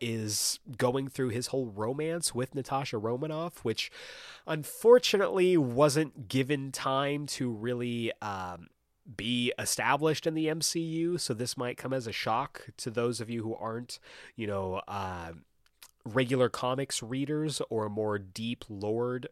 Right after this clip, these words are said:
comics readers. But in the comics, Bucky Barnes and Natasha had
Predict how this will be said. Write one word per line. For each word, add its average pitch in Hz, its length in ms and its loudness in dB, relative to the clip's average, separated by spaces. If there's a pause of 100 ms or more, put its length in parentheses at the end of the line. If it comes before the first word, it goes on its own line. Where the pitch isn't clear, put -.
(120)
comics 131 440 -4
readers. 151 500 -4 (320)
But 135 280 4
in 214 140 0
the 294 60 -2
comics, 254 800 0 (420)
Bucky 226 280 4
Barnes 269 340 6
and 233 80 4
Natasha 196 500 2
had 117 460 4